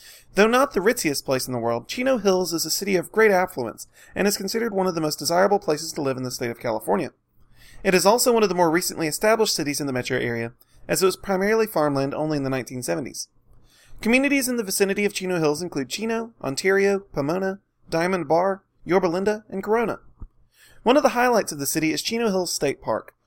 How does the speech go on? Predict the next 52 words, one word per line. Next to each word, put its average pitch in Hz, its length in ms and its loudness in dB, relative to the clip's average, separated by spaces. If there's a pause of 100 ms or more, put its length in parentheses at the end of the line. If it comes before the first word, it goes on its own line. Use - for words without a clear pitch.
which - 180 -4
takes 220 240 0
up 220 140 2
a 202 40 2
significant 196 460 -2
amount 165 220 0
of 147 80 -6
land 135 260 -2
in 131 80 -4
the 131 80 -4
southern 175 320 -2
portion 131 320 -4
of 113 100 -8
the - 60 -10
town. 135 320 -8 (920)
The - 60 -4
park 247 360 0
is 196 100 0
a 175 60 2
woodlands 208 360 2
reservation 151 600 0
with 131 120 -4
miles 170 360 0
of 202 80 -8
hiking 156 320 -4
trails 139 280 0
and 143 120 -4
a - 20 -8
variety 156 380 0
of 185 80 -2
amenities 131 480 -4
for 131 100 -6
visitors. 117 460 -8 (500)
Chino 262 320 -2
Hills 165 320 2
is 143 120 -6
very 202 220 4
much 170 220 -2
a 143 60 -4
bedroom 143 420 0
community, 127 540 -8 (260)
as 165 160 -2
there 185 160 2
are 170 60 2
a 160 80 -6
few 220 180 -4
major 180 260 -2
companies 147 440 -4
based 180 320 0
in 120 80 -8
the 117 60 -8
city. - 300 -8